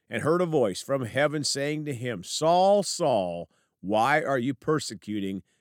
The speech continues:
and oppressing me?' Five, and Saul said, 'Who are you, Lord?' And he answered, 'I am Jesus, whom you are persecuting.'" Folks,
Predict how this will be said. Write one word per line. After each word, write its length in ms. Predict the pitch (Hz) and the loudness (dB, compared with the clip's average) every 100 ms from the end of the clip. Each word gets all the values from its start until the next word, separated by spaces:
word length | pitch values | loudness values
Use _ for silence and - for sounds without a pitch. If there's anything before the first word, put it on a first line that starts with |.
| _ | _
and 160 | 90 104 | -8 -8
oppressing 680 | - 117 101 - 80 78 | -6 -6 -6 -6 -12 -14
me?' 300 | 73 64 58 _ _ _ _ _ | -16 -18 -20 _ _ _ _ _
Five, 480 | - 90 95 107 104 | -4 -2 2 0 0
and 160 | 90 - | -4 -4
Saul 400 | - 110 120 131 | -2 2 2 0
said, 520 | - 131 135 131 110 _ _ _ | -2 0 0 -2 -8 _ _ _
'Who 240 | - 202 165 | 0 4 6
are 200 | 147 180 | 6 4
you, 280 | 123 104 98 | 2 -4 -4
Lord?' 440 | 90 90 107 123 - _ _ | -4 -2 -4 -6 -14 _ _
And 140 | 104 107 | -4 -2
he 180 | 95 | -2
answered, 520 | 107 147 - 151 156 147 _ _ _ 98 | -2 -2 -2 -2 -2 -6 _ _ _ -2
'I 180 | 110 143 | 0 0
am 280 | 151 165 127 | 0 -2 -2
Jesus, 680 | 107 165 107 85 101 98 | -2 0 0 -2 -6 -8
whom 240 | - 107 92 | -8 -6 -4
you 220 | 110 120 | -2 0
are 140 | 127 | -2
persecuting.'" 840 | - 131 113 - - 95 78 57 _ _ _ _ _ _ _ _ | -2 -6 -6 -10 -16 -16 -16 -18 _ _ _ _ _ _ _ _
Folks, 560 | - 151 180 170 - | 0 4 4 4 -8